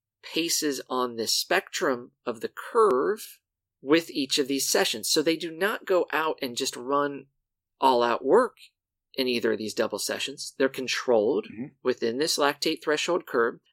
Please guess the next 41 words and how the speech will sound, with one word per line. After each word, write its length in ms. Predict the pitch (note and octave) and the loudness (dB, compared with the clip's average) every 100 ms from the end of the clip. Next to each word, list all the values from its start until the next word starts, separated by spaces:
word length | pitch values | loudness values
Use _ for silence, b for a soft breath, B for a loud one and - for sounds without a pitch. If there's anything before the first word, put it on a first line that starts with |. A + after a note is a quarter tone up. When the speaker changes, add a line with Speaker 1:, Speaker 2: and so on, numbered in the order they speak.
| - | -2
Speaker 1:
and 160 | D3 | 2
the 60 | C#3+ | 2
morning 380 | C#3+ E3 G3 G3+ | 4 4 2 0
session 500 | - A2 A#2+ D3+ C#3+ | -2 0 -2 -4 0
works 240 | A#2+ - | 0 0
at 100 | C#3+ | -6
a 60 | B2 | -6
different 280 | A2+ B2+ | -8 -10
pace 280 | - A#2+ - | -8 -8 -6
than 160 | - C3 | -6 -6
the 180 | C#3 - | -8 -6
afternoon 480 | C3 C3 F3 G#3+ A3 | -6 -6 -2 -2 0
session. 400 | - - - - _ _ _ | -4 -6 -8 -12 _ _ _
When 140 | B2+ | -6
they 80 | A#2 | -6
come 240 | - A#2+ | -6 -8
back 240 | G#2+ A2+ - | -4 -2 0
to 100 | F#3+ | 2
it 60 | F#3 | 2
in 120 | F3+ | 2
a 40 | |
couple 260 | F3+ G3 F#3+ | -2 0 4
days, 420 | F3+ G#3 A#3+ - b _ | 4 4 -2 -10 b _
the 100 | - | -2
afternoon 500 | D3+ D3+ - D3 D3+ | 0 -2 -4 -6 -4
session 360 | C#3+ D3 - C#3+ | -2 -2 -2 -2
might 160 | C3+ C#3 | -4 -2
use 180 | C#3+ | -4
different 400 | C3 C#3+ D3 C3+ C3 _ | -4 -4 -4 -8 -12 _
density 720 | D#3+ F#3 G#3 A#2 F#2 F2 - _ _ _ - | 2 2 0 -2 -2 -8 -20 _ _ _ 0
than 120 | C3+ | 2
the 80 | A#2+ | 2
morning 320 | A2+ A2+ G#2+ | -4 -4 -6
session. 360 | - G#2 - - - | -8 -8 -8 -12 0
So 160 | F3 | 4
a 40 | D#3 | 4
traditional 560 | - C3+ E3+ F#3 G#3 | 4 2 2 2 -2
morning 340 | F#3 D#3 E3 D3+ | -2 -2 -2 -4
session 400 | - B2+ - B2 | -4 -2 -4 -6
for 140 | - | -8
them 300 | A2+ A2+ C3 | -6 -6 -8